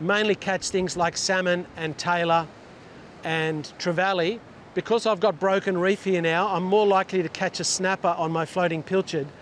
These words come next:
in close. So that's awesome.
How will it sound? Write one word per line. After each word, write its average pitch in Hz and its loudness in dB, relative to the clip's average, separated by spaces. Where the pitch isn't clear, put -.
in 180 0
close. 175 -2
So 190 -2
that's 196 0
awesome. 185 0